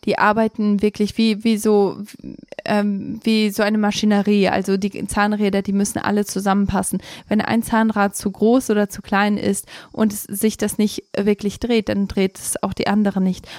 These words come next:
Und dann kann das zu dieser ganzen Vielfalt an Problemen führen, die du dir vielleicht gar nicht so richtig erklären kannst. Vielleicht, äh, sind, sind das, ähm, banale Sachen wie zum Beispiel, ja, ähm, hin und wieder Krämpfe, die dich aber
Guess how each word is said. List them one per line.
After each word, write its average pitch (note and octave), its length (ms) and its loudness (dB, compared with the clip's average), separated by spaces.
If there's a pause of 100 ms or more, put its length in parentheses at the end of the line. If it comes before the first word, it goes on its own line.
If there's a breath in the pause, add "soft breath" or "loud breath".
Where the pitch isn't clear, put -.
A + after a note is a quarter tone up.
(100)
Und G3+ 380 2
dann G3 320 0
kann G#3+ 180 0
das G#3 160 0
zu - 140 -4
dieser F#3+ 240 0
ganzen G3 400 -2
Vielfalt G3 500 2
an F#3+ 160 -2
Problemen G3 520 2
führen, G3 340 0 (420 loud breath)
die A3 360 4 (180)
du A#3 180 -4
dir B3 160 4
vielleicht A#3+ 300 -2
gar A#3+ 140 0
nicht B3 160 -2
so A3 160 2
richtig A3+ 280 -2
erklären G#3+ 460 0
kannst. A3 440 -2 (280 loud breath)
Vielleicht, G#3+ 540 2
äh, G#3 340 2
sind, G#3+ 380 -2 (100)
sind G#3+ 240 0
das, G#3+ 240 -2 (140)
ähm, G3+ 360 0 (320)
banale G3+ 680 2
Sachen G#3+ 360 0
wie G#3+ 100 0
zum G#3+ 180 0
Beispiel, G#3 800 2 (200)
ja, G#3 380 0 (480)
ähm, G3+ 240 2
hin A3 240 4
und G#3+ 140 2
wieder G#3 180 2
Krämpfe, G#3+ 640 0 (100)
die G#3+ 140 2
dich G#3 240 -2
aber G3+ 240 2